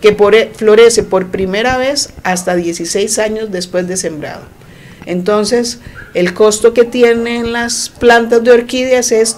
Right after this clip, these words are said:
todos los años que ha tenido el cultivador cuidándolas y chineándolas para poder ver el fruto de el cuido. Entonces, esa es la diferencia. Una planta que a los tres meses tiene flores contra una planta que tiene que esperarse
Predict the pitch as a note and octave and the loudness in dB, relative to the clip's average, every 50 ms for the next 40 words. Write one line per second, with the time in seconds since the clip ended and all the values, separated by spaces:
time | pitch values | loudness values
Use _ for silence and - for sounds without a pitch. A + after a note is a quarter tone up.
0 | - - - B3 A#3 A#3 B3 B3+ C4 C#4 C#4+ D4 D4 C#4+ C4+ C4+ - C4 A#3+ A#3 | -10 -4 2 4 4 6 6 4 4 2 0 -2 0 0 -2 -2 -2 -4 -2 -2
1 | A#3+ B3 B3 B3+ B3 - - G#3 G3+ G3+ G3+ G#3 G#3 G#3 - A3+ A3 A3+ A3+ A#3+ | -2 -4 -4 -6 -8 -6 -4 -4 -2 -2 -4 -4 -4 -2 0 0 0 0 -2 0
2 | A#3+ A#3 A3 G3 F#3 F3+ F3+ - A3 G#3 F#3 F3+ G#3 G#3 G3+ F#3+ F#3 F#3 F#3 G3 | 2 2 2 2 0 -2 -4 -4 -4 -4 -4 -4 -4 0 2 2 4 4 4 2
3 | G#3+ A#3 A#3+ A#3 - A#3 G#3+ G3+ G#3+ A3+ B3+ C#4 C#4 D#4+ E4 E4 D4+ - C#4 B3 | 2 0 0 -2 -2 0 2 2 2 2 0 -2 -4 -6 -6 -8 -8 -8 -10 -8
4 | - B3+ A#3 A3+ A#3 B3 C4+ D4 E4+ F#4+ G4+ G#4 - - - _ _ - - - | -8 -8 -6 -6 -4 -4 -4 -4 -4 -6 -6 -8 -12 -16 -20 _ _ -20 -20 -20
5 | - - - F#3+ F#3 F#3 F3+ F3+ F3+ F3 E3+ F3+ F#3 F3 F3 F#3+ G3 G3+ G3+ G3 | -10 -2 2 2 4 4 2 0 0 2 2 2 2 2 2 0 0 0 -2 -4
6 | - A3 G3+ F#3+ F#3 - G#3+ G#3 G3 F3+ F#3 G3+ A3+ - - - - - - - | -4 -4 -4 -4 -2 -2 -2 -2 -2 -2 -6 -6 -10 -12 -20 -20 -20 -20 -20 -20
7 | - - - - - - - - - - - - _ - E3 D3+ - - C#3 C#3 | -20 -20 -20 -20 -20 -20 -20 -20 -20 -20 -20 -12 _ -2 -2 -2 -2 -4 -6 -6
8 | C#3 C3+ C3 - - - - - - - - - - F#3+ F3+ F3+ F#3+ F#3 - - | -6 -6 -10 -14 -20 -20 -20 -20 -20 -20 -16 -8 -6 -4 -2 -2 -4 -4 -2 -2
9 | G3+ G3 F#3+ A3 A3 A3 A3 G3+ G3 G3 F3+ E3+ E3+ E3+ E3+ F3 F3 D#3+ D#3 - | -2 0 0 2 4 4 4 2 2 0 -2 -2 -2 -2 -4 -6 -10 -12 -12 -14
10 | - - - - - F#3+ G#3 G#3+ G#3+ A3 A3+ A3 A3 A3+ A3 G#3+ - F#3+ E3+ E3 | -20 -20 -14 -8 -4 -2 -2 0 0 2 0 0 2 0 -2 0 0 0 0 0
11 | F3+ F3 A3+ G#3+ G#3 G#3+ G#3+ G#3+ G#3+ G#3 G#3+ G3+ G3+ - G#3 G#3 G#3 G3+ G3+ G3 | 0 0 0 0 0 0 -2 -2 -2 -2 -4 -6 -2 0 0 0 0 -2 -6 -4
12 | - A3 B3 C4+ C#4+ D#4 D#4 - - - - - - F#3 F#3+ F3+ F#3 F3 E3+ F3+ | 0 2 2 2 2 0 -4 -10 -14 -16 -14 -4 0 0 0 0 0 -2 -2 -2
13 | F#3 F#3 F#3+ F#3+ F#3 F#3+ - G3 F#3 F#3 E3 - - E3+ F3+ F3+ F3 F3+ F3+ - | -4 -4 -2 -4 -4 -4 -6 -8 -8 -8 -8 -6 -6 -6 -6 -6 -6 -8 -8 -4
14 | - F#3 F3+ D3+ D3 - - E3+ | -2 0 0 0 -2 -4 -8 -12